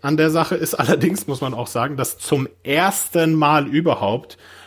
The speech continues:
zwei Frauen für beste Regie im selben Jahr nominiert sind. Also wirklich das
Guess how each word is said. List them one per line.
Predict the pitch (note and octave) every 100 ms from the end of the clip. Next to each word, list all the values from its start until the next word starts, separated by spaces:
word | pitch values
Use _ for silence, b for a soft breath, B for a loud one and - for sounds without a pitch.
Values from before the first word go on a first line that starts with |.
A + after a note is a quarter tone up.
| B -
zwei | - C#3 D3+
Frauen | D#3+ C3+ C3+ C#3 C3 D3+
für | - A#2+
beste | B2 C3 D3 C3+
Regie | A#2 B2 A#2
im | G#2+
selben | A2+ G#2+ G#2
Jahr | G2+
nominiert | F#2+ F2+ F2 E2+
sind. | G#2+ D#3 -
Also | A2 G#2+
wirklich | C3 -
das | A2+ -